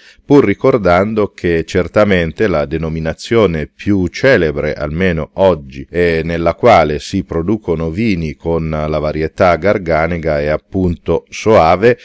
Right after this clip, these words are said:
e con questo anche il recioto di Soave, che è poi la versione, eh, prodotta con le uve, eh, appassite.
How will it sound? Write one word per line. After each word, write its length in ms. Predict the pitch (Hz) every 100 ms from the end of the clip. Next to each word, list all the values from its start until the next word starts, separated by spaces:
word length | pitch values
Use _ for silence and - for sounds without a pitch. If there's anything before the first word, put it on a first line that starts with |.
| - _
e 240 | 113 101
con 260 | - 123 120
questo 640 | - 78 85 - 123 113
anche 440 | 78 87 98 - 98
il 600 | 90 85 85 85 82 82
recioto 600 | 101 101 - 92 - 80
di 260 | 73 90 78
Soave, 760 | - 135 98 71 87 113 98
che 260 | - 90 90
è 60 |
poi 360 | 95 80 73 80
la 280 | 71 64 60
versione, 760 | 76 78 - 87 82 80 80 - _ _
eh, 140 | - 67
prodotta 540 | - 98 85 - 90
con 200 | - 82
le 100 | 82
uve, 380 | 80 78 76 69
eh, 260 | - 73 65
appassite. 880 | - - 80 - - - - 71